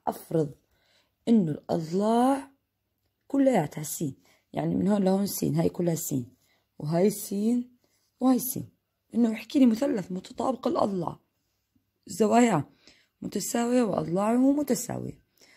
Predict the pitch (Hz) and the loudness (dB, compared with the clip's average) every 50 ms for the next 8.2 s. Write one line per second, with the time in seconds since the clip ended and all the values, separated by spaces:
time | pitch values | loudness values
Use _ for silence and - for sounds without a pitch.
0 | _ _ - - 247 269 269 254 240 269 277 277 269 247 240 240 247 - 254 226 | _ _ -2 0 2 4 4 4 4 4 4 4 4 2 2 0 0 0 -2 -2
1 | 220 196 220 214 202 180 170 170 185 202 226 277 330 311 285 262 240 262 - 269 | -2 -2 -2 -2 -2 -2 -2 -2 -2 0 0 0 0 0 0 -2 -2 -2 -2 -2
2 | 254 233 208 190 - - 185 - - 233 214 190 196 196 190 202 185 - - - | -2 -2 -4 -6 -8 -10 -12 -8 -4 -4 -4 -2 -4 -6 -6 -8 -8 -8 -8 -8
3 | 127 - - _ _ _ _ _ _ _ _ _ _ _ _ - _ _ - - | -10 -10 -12 _ _ _ _ _ _ _ _ _ _ _ _ -20 _ _ -8 -2
4 | 202 220 247 240 254 208 208 269 285 294 294 294 269 240 247 262 269 269 254 - | 2 4 4 4 4 2 2 2 2 2 2 2 2 4 4 4 4 2 -4 -4
5 | 254 240 - - 247 - - - - _ - - 196 190 180 - - _ 139 127 | -4 -6 -4 -6 -6 -8 -8 -20 -20 _ -10 -8 -8 -8 -8 -10 -14 _ -8 -8
6 | 123 120 117 _ _ _ _ _ _ _ _ _ _ _ _ _ _ _ _ - | -8 -8 -12 _ _ _ _ _ _ _ _ _ _ _ _ _ _ _ _ -10
7 | 165 170 180 175 175 175 185 208 233 - - 170 180 175 156 147 147 143 151 170 | -4 -2 -2 -2 -2 -2 -4 -4 -6 -6 -4 0 2 2 2 2 2 0 0 0
8 | 190 202 - | 0 -2 -6